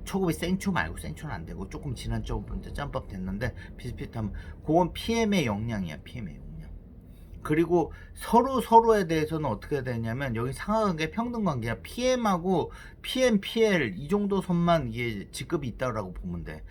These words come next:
그 밑에 있는 프리랜서니 뭐 다른 회사니 뭐 이런 애들이 많아. 그런 애들이 많아. 그런 애들이 많아갖고 뭐냐면, 음, 그런 애들이 많아서 그, 그 프로젝트 삼 개월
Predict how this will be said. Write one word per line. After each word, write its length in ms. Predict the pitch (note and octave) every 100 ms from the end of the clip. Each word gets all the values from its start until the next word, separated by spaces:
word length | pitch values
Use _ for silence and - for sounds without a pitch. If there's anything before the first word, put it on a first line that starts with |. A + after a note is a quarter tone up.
| - -
그 140 | -
밑에 380 | F#3 D#3 B2 F3
있는 220 | D#3 E3
프리랜서니 840 | D#3+ - F#3+ F3 E3 D#3+ D#3 D3+ D#3
뭐 220 | C3+ C3+ - - -
다른 420 | E3 E3+ F3+ E3
회사니 460 | D#3+ E3 D#3+ D#3+
뭐 160 | D3+ C3+
이런 340 | A#2+ C#3+ D3
애들이 320 | B2 A2+ A#2+ B2
많아. 580 | F2+ F2+ A#2 A#2+ F2+ - - - - - - - - -
그런 260 | - D#3
애들이 200 | D3 C3
많아. 500 | A2 E2+ G2 G2+ E2 - - - - -
그런 240 | C#3+ E3
애들이 140 | D#3 C#3
많아갖고 520 | A2+ C3+ C#3+ C3+ C#3
뭐냐면, 560 | A#2 A#2+ B2+ D3+ G#2 - - _ - _ _ _ - _ _
음, 240 | E2+ E2 D#2+ - _ - - -
그런 260 | - D3 D#3+
애들이 220 | D3+ C3+
많아서 640 | G#2 G#2+ B2+ A#2 D#3 A#2 - _ - - - - - _
그, 480 | - D3 D3 B2 G2
그 180 | D3+ D#3
프로젝트 380 | - A3 G3 F3
삼 200 | - G3+
개월 180 | F3+